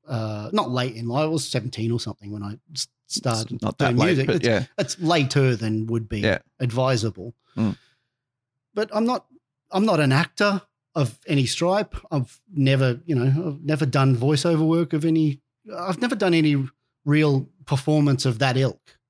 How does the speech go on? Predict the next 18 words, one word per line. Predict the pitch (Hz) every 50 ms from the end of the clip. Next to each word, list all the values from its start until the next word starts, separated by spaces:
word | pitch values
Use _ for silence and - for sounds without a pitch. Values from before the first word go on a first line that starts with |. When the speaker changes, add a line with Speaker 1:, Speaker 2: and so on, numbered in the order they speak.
| _ -
Speaker 2:
Yeah. | - 113 104 95 - _ _ _ _ _ -
Speaker 1:
Uh, | 143 131 131 127 131 127 127 - -
Speaker 2:
But | - 147 -
you | 139 127
could | - 170 151
have | 113 90 73 - - _ _ _ -
this | 117 113
whole | - - 117 113
time, | 110 - 123 120 117 107
Speaker 1:
I | 226 285 302
do, | - 190
Speaker 2:
probably. | - - - -
Speaker 1:
I | 180 196
don't | 208 185 208 208 220 208
know. | 190 214 269 269 135 110 - _ _ -
I | 156
don't | 160 180 196 220 226
know. | 220 233 208 131 120